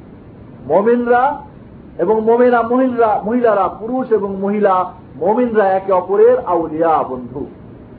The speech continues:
খুব ভালোবাসে যাদেরকে, একে অপরকে, এবং খুব নিকট থেকে যাদেরকে ভালোবাসতে পারে, এরা হচ্ছে মুমিন, এরাই হচ্ছে আল্লাহর ওয়ালি। তারা কি করে? ইয়া'মুরুনা বিল মা'রুফ ওয়া ইয়ানহাউনা আনিল মুনকার,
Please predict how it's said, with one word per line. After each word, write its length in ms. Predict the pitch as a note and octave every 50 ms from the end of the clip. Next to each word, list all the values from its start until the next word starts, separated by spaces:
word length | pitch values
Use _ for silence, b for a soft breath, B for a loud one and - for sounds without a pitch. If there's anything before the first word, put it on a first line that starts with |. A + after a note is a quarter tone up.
| - - - - - - -
খুব 400 | - A#3+ D4 D4+ D4+ D4 D4+ - - - - - - - - -
ভালোবাসে 640 | F#3+ A#3 C#4 C#4+ C#4+ C#4 C#4+ C#4 C4 C4+ C4 C4
যাদেরকে, 400 | - A#3 A#3 A3+ A3+ A3 A3+ A3
একে 220 | A3 G#3+ G#3+ G#3+ G#3+
অপরকে, 640 | G#3 G3+ G#3 G#3+ G3+ G3 - - G#3 F#3+ F3 - - - - -
এবং 240 | F#3 A3 B3 B3+ B3 -
খুব 240 | B3+ C4 C4+ A#3+ A#3
নিকট 380 | B3 A#3 D4 D4+ D4 D4 -
থেকে 420 | C#4+ C#4 C#4+ C4 B3 A3+ F#3 D3 - - - - - - - - - - -
যাদেরকে 400 | E3 E3 E3+ F3 E3+ - D#3+ D#3
ভালোবাসতে 580 | D3 C3 C3+ D3 C#3+ C#3 C3+ C3 C3+ - C#3 C3
পারে, 240 | - C3+ C3+ D3 D#3+
এরা 100 | E3 D#3+
হচ্ছে 200 | D3+ - - C#3+
মুমিন, 380 | B2 A#2+ A#2+ A#2+ A#2+ A2 G2 - - - - - - - - - - - - - - - - - - -
এরাই 260 | - B3 C4 C#4 C4
হচ্ছে 240 | C4+ C4+ - C4 A#3+
আল্লাহর 300 | A#3+ A#3+ B3 B3 B3 A#3+
ওয়ালি। 540 | A3+ A#3+ B3+ C4 C4+ C4+ A#3+ F3+ - - - - - - - - - - - - - -
তারা 220 | D3+ D#3 D3+ F3
কি 160 | F3 F3+ A3 -
করে? 320 | G#3+ A#3 A#3+ B3+ C4 B3+
ইয়া'মুরুনা 720 | A#3 A#3 - G3+ G3+ F#3+ G#3 A#3 C4 C#4+ D4 D4 C#4+ C4+
বিল 180 | C4 C4 B3+ B3
মা'রুফ 800 | B3+ C4 A#3+ B3 B3 A#3+ A#3 A3+ F#3+ E3 - - - - -
ওয়া 80 | G3+ A3+
ইয়ানহাউনা 520 | A#3 A3+ A3+ G#3+ C4 D4 D#4 D#4 D4+ D4
আনিল 320 | C#4+ C#4+ C#4 C4+ C4 B3 A#3+
মুনকার, 580 | A#3+ A3+ G#3 F#3 - G#3 F#3+ F3+ D3+ - -